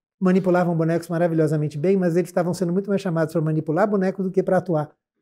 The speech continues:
"Ah, eu tô largando a minha carreira. Ai, eu tô fazendo isso. Ai, eu tô fazendo aquilo."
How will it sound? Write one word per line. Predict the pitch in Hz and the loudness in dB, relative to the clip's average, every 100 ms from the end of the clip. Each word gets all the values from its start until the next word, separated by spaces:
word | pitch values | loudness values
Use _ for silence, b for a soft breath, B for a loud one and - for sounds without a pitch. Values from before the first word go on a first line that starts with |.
| _ _ - | _ _ 2
"Ah, | 233 214 | 4 6
eu | |
tô | 208 202 | 4 2
largando | 143 - 190 | 0 0 0
a | |
minha | 180 175 | 0 -2
carreira. | - - 143 147 131 120 151 | -8 -14 -10 -8 -6 -8 -6
Ai, | 185 196 160 | -2 0 0
eu | 147 | -2
tô | 160 | -6
fazendo | 160 151 147 | -8 -6 -6
isso. | 147 - | -6 -2
Ai, | 165 196 175 160 | 0 2 2 -2
eu | |
tô | 151 | -2
fazendo | 160 165 160 | -2 0 0
aquilo." | 156 175 165 | 0 0 0